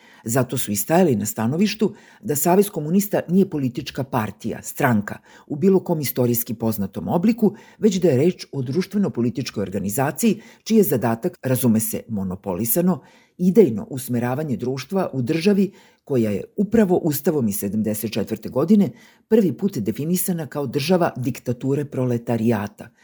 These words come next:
kao najvišeg izraza demokratski uređenog društva. Ovakvo razumevanje trebalo je da naročito istakne humanističku orijentaciju sistema.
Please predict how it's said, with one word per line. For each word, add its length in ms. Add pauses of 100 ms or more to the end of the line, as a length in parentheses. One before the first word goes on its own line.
(160)
kao 160
najvišeg 500
izraza 480 (320)
demokratski 800
uređenog 540
društva. 440 (1160)
Ovakvo 340
razumevanje 580
trebalo 360
je 60
da 100
naročito 500
istakne 400
humanističku 880
orijentaciju 640
sistema. 560